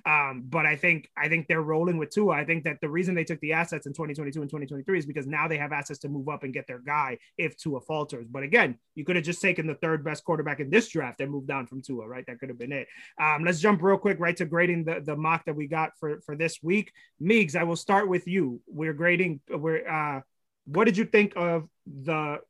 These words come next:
first pick in this mock draft that they gave the Jets? First, let the folks know who they took, and what did you think about the player that they took?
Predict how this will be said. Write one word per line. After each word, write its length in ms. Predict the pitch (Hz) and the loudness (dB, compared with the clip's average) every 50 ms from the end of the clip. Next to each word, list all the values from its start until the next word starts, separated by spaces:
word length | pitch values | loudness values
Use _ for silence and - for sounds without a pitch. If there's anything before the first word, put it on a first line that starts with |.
| _ _ _ _ - | _ _ _ _ 2
first 300 | - 220 226 214 - - | 6 6 6 6 4 -2
pick 220 | - 196 156 - 160 | -2 -2 -2 -2 -2
in 80 | 147 | -6
this 180 | 156 147 139 - | -4 -6 -6 -4
mock 220 | 165 151 143 139 | -4 -4 -4 -4
draft 180 | - 147 135 135 | -6 -6 -6 -6
that 100 | 151 139 | -6 -6
they 100 | 147 143 | -6 -4
gave 180 | 151 151 139 | -2 -4 -4
the 60 | 139 139 | -4 -6
Jets? 220 | 151 156 127 - | -6 -6 -6 -6
First, 220 | - 160 160 156 | -6 -6 -4 -2
let 160 | 165 170 160 - | -2 -2 -2 -2
the 80 | 156 | -4
folks 260 | - 175 156 143 - | -2 -2 -4 -4 -2
know 160 | - 165 151 139 | -4 -4 -4 -2
who 160 | - 180 175 | 0 -2 0
they 140 | 151 147 135 | 0 0 -2
took, 300 | - - 214 226 220 - - - _ - | 0 2 2 2 2 0 -14 -20 _ -12
and 100 | 139 143 | -6 -2
what 80 | 156 160 | 0 0
did 100 | 160 147 | 0 0
you 80 | 151 147 | -4 -2
think 220 | - 170 151 - | -2 -2 -2 -2
about 180 | 143 143 135 123 | -4 -8 -8 -10
the 60 | - | -12
player 240 | 131 - 156 139 135 | -10 -8 -8 -8 -6
that 160 | 123 120 117 | -8 -10 -12
they 100 | - 135 | -16 -16
took? 180 | - - - | -18 -18 -20